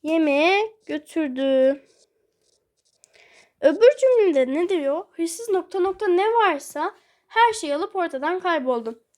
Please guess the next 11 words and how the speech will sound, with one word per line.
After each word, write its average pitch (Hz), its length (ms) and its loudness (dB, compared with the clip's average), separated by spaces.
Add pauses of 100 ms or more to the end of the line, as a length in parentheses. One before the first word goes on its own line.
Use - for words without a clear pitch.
(100)
E, 285 80 -8
tabii 392 300 0
ki 427 280 -6 (160)
yük 370 280 -4
de 330 40 -2
hafif, 403 420 -6 (120)
paha 339 340 2
da 440 140 4
ağır. 403 380 0 (400)
Ne 415 260 4
varsa 294 580 2